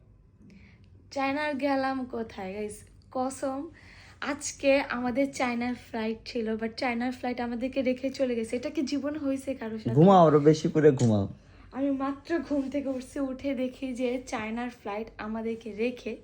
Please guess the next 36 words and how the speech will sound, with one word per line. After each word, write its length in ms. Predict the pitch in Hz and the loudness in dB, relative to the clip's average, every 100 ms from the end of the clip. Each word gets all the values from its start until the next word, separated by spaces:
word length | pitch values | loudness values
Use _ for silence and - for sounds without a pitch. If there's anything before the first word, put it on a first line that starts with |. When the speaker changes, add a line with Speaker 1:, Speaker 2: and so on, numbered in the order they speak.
| - - | -20 -8
Speaker 1:
চায়না 340 | 294 240 240 | -4 -2 -2
চলে 260 | 226 208 196 | -6 -8 -8
গেছে। 240 | 190 285 - - - - | -10 -14 -16 -20 -20 -8
এই 180 | 233 240 | -2 0
দেখেন 340 | 220 214 220 | 0 -2 -4
আমাদের 320 | 202 202 202 208 | -4 -2 -2 -2
ফ্লাইট। 460 | - 196 190 185 - - - - | -2 -2 -2 -4 -12 -18 -18 -10
আহ, 220 | 214 214 214 - | 0 0 0 4
ফ্লাইটের 360 | 240 233 254 | 4 6 6
নাম 240 | 240 233 226 | 4 4 2
কি, 180 | - | 2
ইয়াসিন? 560 | 233 233 220 - 247 294 - - - - - - - - | 2 4 2 0 2 0 -4 -20 -20 -20 -20 -20 -20 0
ফ্লাইটের 320 | 262 262 269 | 2 4 6
নাম 220 | 269 254 | 6 4
কি 140 | 240 226 | 2 0
আমাদের? 380 | 220 220 269 - - - - - - - - - | 2 2 0 -4 -16 -20 -20 -20 -20 -20 -12 2
Speaker 2:
এই 200 | 131 143 | 4 6
যে 240 | 185 139 - - - | 6 4 2 -16 -4
চায়না 340 | 120 117 123 | 0 2 2
সাউথার্ন 640 | 120 120 117 117 120 117 117 | 2 4 4 4 2 2 2
এয়ারলাইন্স। 680 | 117 113 110 104 104 - - - 262 | 2 0 2 0 -2 -4 -16 0 8
Speaker 1:
ও, 200 | 269 240 | 8 8
চায়না 340 | 262 247 262 | 6 6 4
Speaker 2:
ওই 60 | 262 | 4
Speaker 1:
সাউথার্ন 420 | 233 233 254 254 | 4 6 8 8
Speaker 2:
দেখো, 120 | 240 | 6
উপরে, 20 | |
Speaker 1:
এয়ারলাইন্সে 600 | 233 233 240 240 - 269 311 | 6 6 6 6 6 4 2
Speaker 2:
উপরে 280 | - 131 | 0 2
হচ্ছে 600 | 131 131 - 131 131 - - | 2 0 -2 0 0 -2 0
Speaker 1:
আদ্রিতা 640 | 254 247 220 285 - 330 | 4 4 4 4 6 4
রহমান 560 | 277 240 220 240 247 240 | 6 4 4 4 6 6
মিথিলা, 520 | 233 - 240 269 330 | 4 2 0 2 4
মিস্টার 480 | 254 226 - 247 233 | 4 2 0 0 4
ইয়াসিন 600 | 220 208 202 - 247 240 | 4 4 2 0 2 2
হোসেন। 440 | 220 208 233 | 0 0 0